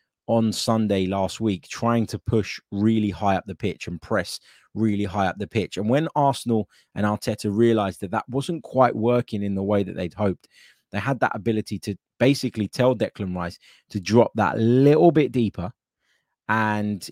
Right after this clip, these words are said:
become a kind of double pivot with Thomas Partey at times, just to give us that little bit more solidity. Kai Havertz, who was playing at the nine, in the nine position, who's spent the summer figuring out how to play in a deeper role, was then asked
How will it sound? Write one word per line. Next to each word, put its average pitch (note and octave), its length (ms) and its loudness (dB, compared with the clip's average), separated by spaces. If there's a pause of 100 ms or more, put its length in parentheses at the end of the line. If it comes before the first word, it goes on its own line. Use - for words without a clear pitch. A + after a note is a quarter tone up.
(160)
become A#2+ 580 -2 (480)
a - 40 -14
kind C3 240 -2
of F#2 100 -2
double A#2 280 4
pivot A2+ 380 0
with F#2 140 -6
Thomas A2+ 300 -4
Partey G#2+ 540 -4
at G#2+ 180 -6
times, G2+ 300 -8
just - 200 -12
to A#2+ 60 -8
give C3 160 -2
us B2 120 -6
that A2+ 140 -4
little A2+ 180 -2
bit G2 180 -8
more G2+ 160 -6
solidity. F#2 720 -6 (480)
Kai C3 240 2
Havertz, C3+ 440 0
who A2+ 100 -6
was G#2 120 -4
playing A2 360 -4
at - 100 -14
the G2 80 -6
nine, G#2 480 0 (400)
in A#2+ 140 4
the A2+ 100 6
nine C3+ 260 2
position, F#2+ 440 -8
who's G2+ 360 -2
spent B2 320 -2
the G2+ 80 -10
summer B2+ 400 -2 (480)
figuring A2 400 0
out G2+ 180 -6
how G2+ 140 -8
to - 140 -16
play G#2+ 200 -8
in G2 100 -6
a - 20 -8
deeper G#2+ 380 -4
role, F2+ 320 -6 (240)
was G#2 160 -2
then A2+ 180 0
asked G#2+ 320 -6